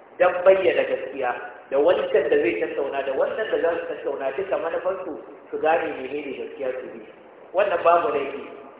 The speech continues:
Amma mujarradin jayayya kurin, ko dan mutum ya nuna ilimin shi, da cewa ya fi wani, dan haka so yake ya kure shi. Shi ma wancan so yake ya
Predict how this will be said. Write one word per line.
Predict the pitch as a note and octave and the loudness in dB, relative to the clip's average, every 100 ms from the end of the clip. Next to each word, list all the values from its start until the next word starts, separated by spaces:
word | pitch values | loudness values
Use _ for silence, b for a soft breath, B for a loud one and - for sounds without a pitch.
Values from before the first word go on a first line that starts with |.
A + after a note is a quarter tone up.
| - | -4
Amma | D3+ E3+ E3+ A3 | 2 4 4 4
mujarradin | G#3 F3 G3 G3 - - | 4 2 2 2 -2 -4
jayayya | E3+ D3+ D3+ - D3+ - | -2 -2 -2 -4 -4 -4
kurin, | F3 E3+ - - - - - - - - - | -4 -6 -8 -16 -20 -20 -20 -20 -20 -20 -2
ko | E3+ F3 | 2 2
dan | F#3 F#3+ F3+ - - | 4 2 2 -6 -10
mutum | C3+ C3+ F3 | -14 -10 -6
ya | D3+ | -4
nuna | E3 D#3 | -2 -2
ilimin | - F3 - F2+ F2 | -2 -2 -4 -4 -10
shi, | - - - - - - - | -12 -16 -20 -20 -20 -20 -16
da | - | -12
cewa | - E3+ D3 | 0 6 8
ya | D3 D#3+ D#3+ | 8 4 2
fi | D#3+ | 2
wani, | D#3 D3+ B2+ | 0 0 -2
dan | D#3 | -2
haka | F3 E3+ | -2 -4
so | - | -4
yake | D#3+ - D3 | -6 -6 -8
ya | B2 | -8
kure | A#2+ D#3+ B2 | -8 -8 -8
shi. | - - - - - - - - - | -12 -16 -20 -20 -20 -20 -20 -20 -18
Shi | - F#3+ | -12 -2
ma | F#3+ F#3+ | 4 4
wancan | G3+ G3 F#3 | 4 -2 -4
so | - | -2
yake | F#3 - | -2 -2
ya | E3 | -6